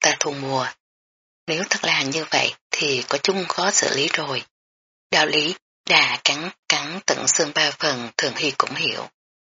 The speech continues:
Cắn người khác đau, người khác cũng cắn mình đau. Tối nay Dương Lạc Thanh là nhằm vào nàng mà đến. Mặc dù không biết giữa Dương Lạc Thanh và Chuyên Tôn Nhạc Đàn là quan hệ gì, nhưng nhìn được ý của nàng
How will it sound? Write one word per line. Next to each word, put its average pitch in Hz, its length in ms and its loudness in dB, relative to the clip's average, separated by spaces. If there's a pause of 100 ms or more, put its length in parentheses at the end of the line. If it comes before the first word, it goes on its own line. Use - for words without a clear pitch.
(300)
Cắn 175 340 2
người 190 120 0
khác 160 300 -2
đau, 143 380 0 (240)
người 190 160 0
khác 185 340 0
cũng 135 360 -2
cắn 165 220 -4
mình 143 180 -6
đau. 127 320 0 (640)
Tối 220 120 2
nay 185 360 0
Dương 151 180 -4
Lạc 127 220 -6
Thanh 147 340 0
là 147 100 2
nhằm 131 280 -4 (100)
vào 127 280 2
nàng 123 220 -2
mà 117 200 2
đến. 120 260 0 (720)
Mặc 190 180 2
dù 143 240 2
không 170 280 -4
biết 196 160 4 (120)
giữa - 300 -2
Dương 156 160 0
Lạc 143 220 -2
Thanh 147 300 0
và 139 320 2
Chuyên 151 180 0
Tôn 143 180 0
Nhạc 131 200 -6
Đàn 135 320 4 (320)
là 160 300 4
quan 160 140 0
hệ 143 220 -2
gì, 127 320 -2 (600)
nhưng 131 320 0
nhìn 127 140 -4
được - 180 -2
ý 151 300 -4
của 214 100 -2
nàng 220 220 0